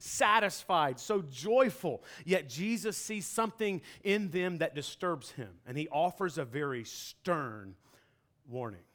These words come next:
"I saw Satan fall like lightning from heaven." Now, that's certainly a difficult statement.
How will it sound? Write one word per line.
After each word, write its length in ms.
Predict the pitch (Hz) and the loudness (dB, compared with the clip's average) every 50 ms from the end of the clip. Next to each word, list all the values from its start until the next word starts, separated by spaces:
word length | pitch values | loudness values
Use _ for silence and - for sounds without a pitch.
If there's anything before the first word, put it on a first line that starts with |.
| _ _ _ _ _ _ _ _ _ _ _ _ _ - | _ _ _ _ _ _ _ _ _ _ _ _ _ -10
"I 120 | 127 127 | -10 -10
saw 260 | 113 - - 143 131 | -8 -8 -6 -6 -6
Satan 420 | 117 - - - 127 127 101 110 104 | -6 -8 -8 -8 -8 -8 -8 -12 -16
fall 440 | - - 120 113 101 95 90 - _ _ _ _ _ _ _ _ _ _ _ _ _ _ _ _ - | -14 -12 -12 -10 -10 -12 -14 -18 _ _ _ _ _ _ _ _ _ _ _ _ _ _ _ _ -10
like 200 | 117 110 - - | -10 -10 -10 -10
lightning 520 | 113 117 117 117 104 - 98 95 90 76 _ _ _ _ _ _ _ _ _ _ _ _ _ _ _ | -8 -8 -8 -8 -8 -12 -16 -18 -18 -20 _ _ _ _ _ _ _ _ _ _ _ _ _ _ _
from 160 | _ 113 98 | _ -18 -12
heaven." 240 | 92 117 107 85 80 _ _ _ _ _ _ _ _ _ _ _ _ _ _ _ _ _ _ _ _ _ _ _ _ _ | -10 -10 -10 -10 -12 _ _ _ _ _ _ _ _ _ _ _ _ _ _ _ _ _ _ _ _ _ _ _ _ _
Now, 80 | 113 113 | -10 -8
that's 180 | 131 131 - - | -8 -8 -8 -8
certainly 340 | - 151 139 120 113 123 | -8 -8 -8 -6 -8 -8
a 40 | 113 | -8
difficult 420 | 107 104 123 - 110 - 113 107 - | -8 -8 -10 -12 -12 -16 -18 -18 -18
statement. 480 | - - - 127 120 - 85 82 _ | -14 -8 -8 -8 -8 -8 -12 -20 _